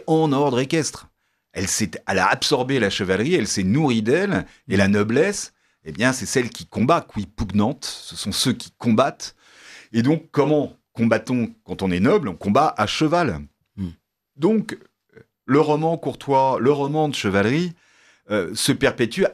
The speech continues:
Speaker 1: à travers la noblesse qui, elle, n'est que cavalière. Hein ? Bon, première chose. Deuxième chose, quelles sont les vertus ? En dehors de la protection,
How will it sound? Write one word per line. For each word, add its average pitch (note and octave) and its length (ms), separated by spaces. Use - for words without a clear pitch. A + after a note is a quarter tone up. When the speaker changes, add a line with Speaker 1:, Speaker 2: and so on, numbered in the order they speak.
Speaker 1:
à E3 100
travers B2+ 400
la F#2+ 140
noblesse C3 420
qui, C#3+ 340
elle, F3+ 300
n'est F3 200
que F3 240
cavalière. D3 640
Hein ? A#2+ 240
Bon, D3 120
première A#2+ 320
chose. E2+ 320
Deuxième C#3 220
chose, F#3 240
quelles A#2+ 140
sont C#3+ 180
les A2 100
vertus ? F2+ 440
En A2+ 140
dehors C3 560
de F#2 120
la E2 320
protection, A2+ 840